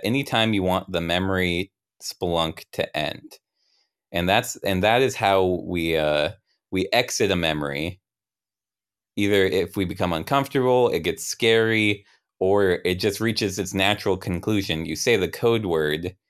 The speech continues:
and we get on out of there. All right. Oh, and, uh, the people who call in, they're responsible for picking the code word, because, uh, uh, I always forget.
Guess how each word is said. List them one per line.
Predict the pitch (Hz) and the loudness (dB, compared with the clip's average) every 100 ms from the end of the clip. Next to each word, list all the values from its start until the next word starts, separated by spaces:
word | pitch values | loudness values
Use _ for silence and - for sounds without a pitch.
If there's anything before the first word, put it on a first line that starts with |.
| _ _ | _ _
and | 85 87 | -2 -2
we | 85 | -2
get | 78 82 | 0 0
on | 80 76 | 0 -2
out | 73 - | -4 -8
of | - | -8
there. | - - _ _ _ _ _ _ _ _ _ _ _ _ _ _ _ _ _ _ _ - | -10 -12 _ _ _ _ _ _ _ _ _ _ _ _ _ _ _ _ _ _ _ -2
All | 98 | 2
right. | 127 143 - - | 4 4 0 2
Oh, | 135 98 | 4 4
and, | 120 117 | 2 2
uh, | 113 117 113 107 95 | 4 4 6 4 2
the | 110 | 0
people | 110 151 151 120 | 0 0 2 0
who | |
call | 101 110 98 | 2 2 4
in, | 90 78 | 2 0
they're | 87 104 | 2 4
responsible | 101 - 95 90 92 85 | 2 0 0 0 -2 -4
for | 80 80 | -4 -4
picking | 85 - 78 | -4 -4 -6
the | 78 | -6
code | - 76 | -4 -2
word, | - - - _ _ _ _ _ - | -2 -6 -8 _ _ _ _ _ -16
because, | - 85 80 78 78 - | -4 0 2 0 -2 -4
uh, | 76 76 73 - - - - _ _ _ _ _ _ _ _ _ _ _ _ _ _ _ _ _ _ _ _ _ _ _ - - - - | -2 0 0 -2 -6 -16 -20 _ _ _ _ _ _ _ _ _ _ _ _ _ _ _ _ _ _ _ _ _ _ _ -20 -20 -16 -4
uh, | 82 - - | -2 0 0
I | 98 107 | 2 4
always | 101 101 95 | 6 4 2
forget. | - 85 - - | -2 -4 -4 -6